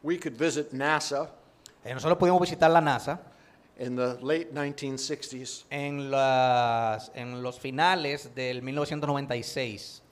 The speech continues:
Speaker 2: Oh, no, no, perdón, del mil novecientos sesenta. Los finales del sesenta. Hace
Speaker 1: An,
Speaker 2: mucho.
Speaker 1: an astronaut takes you to the capsule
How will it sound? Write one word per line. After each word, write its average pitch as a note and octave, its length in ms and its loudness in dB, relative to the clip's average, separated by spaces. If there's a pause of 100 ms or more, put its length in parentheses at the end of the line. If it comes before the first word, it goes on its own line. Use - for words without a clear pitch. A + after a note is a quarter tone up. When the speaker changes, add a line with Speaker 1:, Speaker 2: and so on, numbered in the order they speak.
(160)
Speaker 2:
Oh, D3 100 0
no, E3 140 4
no, D3+ 200 -2
perdón, C3+ 280 0
del B2+ 100 -2
mil C#3+ 100 -4
novecientos E3 300 0
sesenta. D3 500 -2 (720)
Los - 80 -20
finales C#3 300 0
del D3+ 120 0
sesenta. C3 680 -4 (640)
Hace - 140 -20
Speaker 1:
An, B2+ 100 -4
Speaker 2:
mucho. A#2+ 200 -14 (180)
Speaker 1:
an C3+ 140 -8
astronaut D3+ 680 0
takes F3+ 280 -8
you D#3+ 100 -8
to D#3 180 -6
the C#3 120 -2
capsule C#3 560 -6